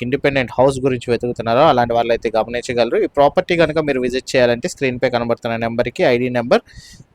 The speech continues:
తెలియజేసినట్లయితే మా టీమ్మేట్స్ అయితే ప్రాపర్టీ సంబంధించిన డీటెయిల్స్ అయితే మీకు తెలియజేయడం జరుగుతుందండి. విజయవాడ అజిత్ సింగ్ నగర్ ఏరియాలో మనకు ఒక రేకుల షెడ్ ఇండిపెండెంట్ హౌస్, ఒక చిన్న ఇల్లు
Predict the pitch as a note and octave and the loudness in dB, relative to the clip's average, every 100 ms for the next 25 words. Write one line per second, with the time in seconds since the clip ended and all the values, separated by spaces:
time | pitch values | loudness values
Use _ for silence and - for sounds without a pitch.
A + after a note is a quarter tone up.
0 | - C3+ C#3 C3+ B2 - A2+ A#2+ F3 D3+ | 0 2 4 2 0 -2 -4 -2 0 0
1 | - C3 B2+ - B2+ C3+ A#2+ A2+ A#2+ B2 | -2 -4 -4 -6 -8 -4 -2 -2 -4 -6
2 | A2 G#2 A2 G2+ G2 G#2+ G2 A2 B2 F3+ | -8 -8 -8 -8 -6 -6 -4 -6 -6 -8
3 | D3+ C3 A#2+ A2+ G2+ A#2 G#3 D3 - G#2 | -2 0 2 0 -2 0 2 2 0 -6
4 | F2 - _ _ _ _ A#2+ A#2+ F3 F3+ | -8 -10 _ _ _ _ -4 0 2 4
5 | D#3+ D#3 C#3 - - D#3+ C#3 A#2 A#2 - | 4 4 0 -2 -6 -6 -4 -4 -4 -8
6 | A2 A2 A2 G#2+ B2 G#2 - G2 G#2 A2+ | -12 -6 -6 -6 -8 -12 -12 -6 0 0
7 | B2+ C#3 - B2+ G#2+ E2 - A2+ B2 C#3 | 0 -4 -2 0 0 -4 -8 -6 -2 -2
8 | B2 G#2 - G#2+ - G#2 - - G#2 A2 | -2 -4 -4 -4 -6 -10 2 2 2 -2
9 | G2+ A2+ | -2 -4